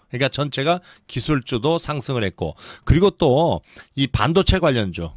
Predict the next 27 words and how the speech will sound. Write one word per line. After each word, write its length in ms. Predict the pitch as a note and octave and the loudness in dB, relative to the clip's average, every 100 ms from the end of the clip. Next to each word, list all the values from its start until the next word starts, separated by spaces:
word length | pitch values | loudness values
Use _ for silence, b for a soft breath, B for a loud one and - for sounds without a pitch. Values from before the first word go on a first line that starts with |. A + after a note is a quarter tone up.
| - | -16
어, 200 | - G2 | -6 0
이것도 840 | A#2+ D3 F3 F3 F3 F3 E3+ F#3+ F#3+ | 4 4 6 4 4 4 2 2 2
이렇게 280 | F3 F3+ | 2 0
그 400 | D#3 D#3 C#3+ C3+ - | 2 2 2 2 0
전체가 600 | C3+ - C3+ B2 A2+ G2 - | -2 0 0 0 0 -2 -2
떨어지다 480 | C#3+ C3+ A2+ A2+ | 0 0 -2 -4
보니까 500 | G2+ F#2 G2+ F#3 F3 - B B B | -4 -6 -6 -6 -6 -10 B B B
이것도 380 | C#3 E3+ G3 G#3+ | 0 2 4 2
또 180 | G#3 F3+ | 2 0
급등을 400 | - - E3+ E3 | -2 0 2 2
했는데, 480 | C3 A2 C#3 E3+ F2 b b - | 0 -2 -2 -4 -4 b b -2
어, 340 | A2 A2 G#2+ | 2 2 2
에이엠디하고 1120 | - D#3 F#3+ G3 F#3 F3 B2 G2 E2+ A2+ F3+ G3 | 2 4 4 0 0 2 2 0 0 -2 -2 -6
그다음에 500 | A#2+ A#2 A2+ A2+ A2+ | -2 0 2 0 0
뭐, 140 | G#2+ | 0
마이크론, 560 | G2 G2+ A#2 - B2 E2 - _ | 0 2 0 0 -2 -2 -8 _
어, 200 | F#2 F2 G#2+ | -8 -4 2
여러분들이 340 | D#3 D#3+ E3 | 2 2 2
뭐, 140 | E3 B2+ | 2 2
에이엠디 360 | C#3+ D#3+ D#3 | 2 2 0
그러면 200 | C3+ D3+ | 0 0
씨피유 400 | - E3+ - D#3 | -2 -2 0 0
만드는 320 | C#3 A#2+ A2+ | 0 -2 -2
회사고, 340 | F#2+ F2 A2 C#3+ | -2 -4 -4 0
마이크론 640 | A2+ A#2 - D#3 D3 G#2+ - B B B | 0 0 -2 0 2 0 -6 B B B
그러면은 680 | C3 B2+ A#2+ A2 C3+ G3+ A3 _ - | 2 2 2 2 2 0 -4 _ -4
여기에 380 | A2 A2 A2 | 0 2 2